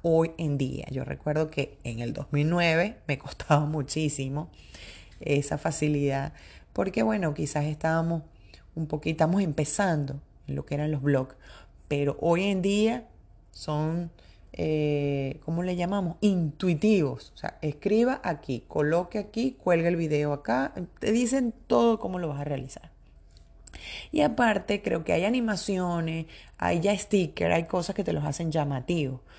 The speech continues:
para que... Es más, hay plantillas, hay diseños, ya están prediseñadas, tú solamente escoges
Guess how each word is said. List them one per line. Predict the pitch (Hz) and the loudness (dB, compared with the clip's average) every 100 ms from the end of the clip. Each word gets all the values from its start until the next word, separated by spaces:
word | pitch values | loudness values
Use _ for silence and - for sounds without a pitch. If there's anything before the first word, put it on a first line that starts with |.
| - - - | -20 -18 -4
para | 147 143 | 0 0
que... | - 151 143 139 135 127 - - - - - - - - - | -2 2 2 4 2 -2 -6 -20 -20 -20 -20 -18 -14 -16 0
Es | 220 | 2
más, | 220 285 147 - - - | 4 2 0 -6 -18 -4
hay | - 196 | 2 2
plantillas, | - 277 254 214 185 - 277 277 254 170 147 - 156 - | 4 4 4 2 0 0 2 4 4 4 0 -4 -8 -4
hay | 175 185 | -2 0
diseños, | 185 190 - - 202 202 170 151 | 0 0 0 0 2 2 2 0
ya | 139 170 | 0 -2
están | 160 196 185 | -2 -4 -4
prediseñadas, | - 202 196 180 151 156 185 196 196 196 | -2 -2 0 -2 -2 0 0 2 2 0
tú | |
solamente | 170 170 175 165 151 160 | -4 -2 0 0 -2 -4
escoges | - - 185 185 - 160 156 - | -6 -2 4 4 2 -6 -6 -10